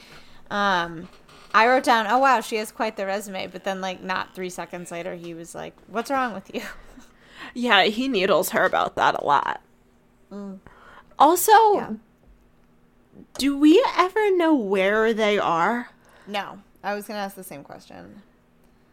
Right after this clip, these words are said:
Speaker 1: Obviously somewhere, and hey, we have no Winter Storm Megan.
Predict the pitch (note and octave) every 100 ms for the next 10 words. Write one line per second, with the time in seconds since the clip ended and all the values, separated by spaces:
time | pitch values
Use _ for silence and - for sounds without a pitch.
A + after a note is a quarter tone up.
0 | _ _ - A#3 B3+ C#4 D#4+ D#4 C4+ B3+
1 | B3 - C4 F4+ A#4 G4 F4+ C5 G#4+ E4
2 | D#4+ E4 F4 F4 F4 D#4+ D#4 E4+ D#4 C#4
3 | E4 D4 - -